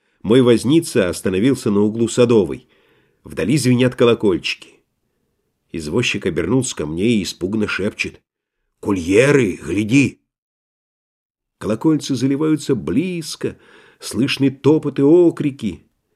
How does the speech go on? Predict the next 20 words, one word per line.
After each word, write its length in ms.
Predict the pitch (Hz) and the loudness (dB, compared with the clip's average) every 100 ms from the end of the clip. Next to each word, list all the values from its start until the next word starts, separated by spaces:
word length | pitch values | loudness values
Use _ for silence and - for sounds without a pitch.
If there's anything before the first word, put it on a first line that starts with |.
| _ _ _ | _ _ _
Вдоль 420 | 76 71 76 170 147 | -14 -4 4 4 4
Садовой 720 | - 143 110 170 170 143 123 | 4 2 6 4 6 2 0
со 160 | 123 | -4
стороны 440 | - 113 117 151 151 | -2 0 2 0 -2
Сухаревки 760 | - 185 160 139 117 - 95 | -2 -4 -2 -2 -2 -4 -12
бешено 680 | 78 123 170 180 131 160 160 | -10 2 4 4 0 0 0
мчатся 640 | 139 - 160 151 - 147 | 0 0 0 0 -2 -2
одна 300 | 131 123 156 | 0 0 0
за 160 | 127 139 | 0 0
другой 360 | 143 139 160 | 0 4 2
две 280 | 117 98 147 | 2 0 -2
прекрасные 920 | - - 127 127 139 190 - - 165 | -2 -4 -4 -2 -2 -2 -4 -2 0
одинаковые 600 | 156 135 147 151 151 143 135 | 2 2 0 -2 0 0 2
рыжие 400 | 139 123 135 123 | 0 0 0 0
тройки 680 | 117 123 127 110 - 127 - - - - | 4 4 6 4 -2 -8 -8 -20 -20 -12
в 140 | - | -2
одинаковых 640 | 120 143 156 139 151 135 131 | 4 4 4 2 0 0 0
новых 320 | 143 139 131 | 2 2 2
коротеньких 640 | 135 135 131 131 123 - | 2 0 0 -6 -6 -6
тележках. 680 | - 117 107 92 - - _ | 0 2 2 0 -8 -12 _